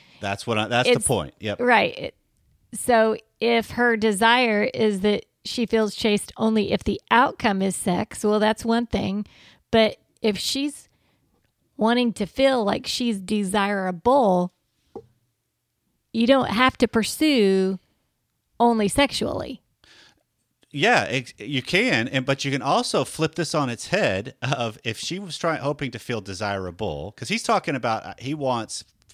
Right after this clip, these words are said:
Speaker 1: f-, from what he's understanding of his body, his refractory period is longer than just an, how long it takes to have an erection. It's also the eros inside you, the, the horniness or the hormones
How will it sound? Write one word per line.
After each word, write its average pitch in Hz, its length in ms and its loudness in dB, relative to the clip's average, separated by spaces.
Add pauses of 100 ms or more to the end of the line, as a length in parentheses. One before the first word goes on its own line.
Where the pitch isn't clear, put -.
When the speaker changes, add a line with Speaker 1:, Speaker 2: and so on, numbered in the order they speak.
(200)
Speaker 1:
f-, 69 160 -16
from 107 180 -6
what 113 120 0
he's 139 100 -2
understanding 139 440 0
of 107 100 -2
his 101 120 -6
body, 95 420 -4 (280)
his 120 200 -6
refractory 147 680 -2
period 85 580 -6 (380)
is 113 180 -6
longer 120 560 2
than 98 200 -4
just 95 300 -8
an, 98 220 -8 (140)
how 104 160 -6
long 104 160 -2
it 101 80 -8
takes 95 180 -8
to - 80 -12
have 85 220 -2
an 82 40 -6
erection. 78 520 -6
It's 87 140 -6
also 98 520 0 (480)
the 98 260 -6
eros 110 440 0
inside 92 580 -6
you, 67 160 -14 (480)
the, 90 220 -10
the 90 240 -8
horniness 104 640 -4
or 92 300 -4
the 85 320 -6
hormones 95 800 -6